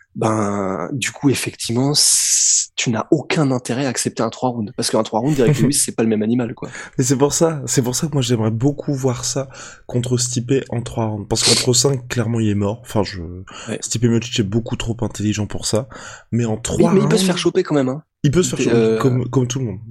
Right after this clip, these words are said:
Speaker 2: comme tout le monde.
Speaker 1: Ouais,
Speaker 2: Il peut
Speaker 1: c'est
Speaker 2: se-,
Speaker 1: ça.
Speaker 2: il peut
Speaker 1: Et
Speaker 2: se-,
Speaker 1: puis
Speaker 2: en trois, j'aimerais mieux.
Speaker 1: Ouais, ouais. Ah, ce serait, il y aurait une plus grande inconnue, quoi. <laughs> Ouais.
Speaker 2: T'imagines, il finit, euh, Stipe ?
Speaker 1: Oh, putain.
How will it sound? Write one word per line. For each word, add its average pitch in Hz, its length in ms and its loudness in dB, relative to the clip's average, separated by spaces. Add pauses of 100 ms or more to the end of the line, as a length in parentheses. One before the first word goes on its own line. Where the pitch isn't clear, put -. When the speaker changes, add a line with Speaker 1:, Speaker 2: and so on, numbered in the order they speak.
Speaker 2:
comme 113 180 -8
tout - 160 -8
le 113 60 -2
monde. 95 160 -6
Speaker 1:
Ouais, 143 160 4
Speaker 2:
Il 143 40 2
peut 131 60 2
Speaker 1:
c'est 131 60 4
Speaker 2:
se-, 123 80 2
Speaker 1:
ça. 135 160 2
Speaker 2:
il - 60 -2
peut 147 60 2
Speaker 1:
Et 131 40 4
Speaker 2:
se-, 127 60 -2
Speaker 1:
puis 117 320 -2 (180)
Speaker 2:
en 135 140 2
trois, 202 280 0
j'aimerais 135 400 -4
mieux. 120 200 -4 (920)
Speaker 1:
Ouais, 107 680 -4
ouais. 87 320 -6
Ah, 110 100 0
ce - 120 0
serait, 120 260 2
il 120 40 4
y 120 60 4
aurait 131 100 4
une 127 100 2
plus 143 160 0
grande 135 160 4
inconnue, 123 360 0
quoi. 107 220 -4
<laughs> - 60 -14
Ouais. 123 120 -2 (460)
Speaker 2:
T'imagines, 147 400 4
il 170 180 2
finit, 151 400 0
euh, 147 240 2
Stipe ? 151 380 -2 (440)
Speaker 1:
Oh, 95 160 -2
putain. 104 420 -8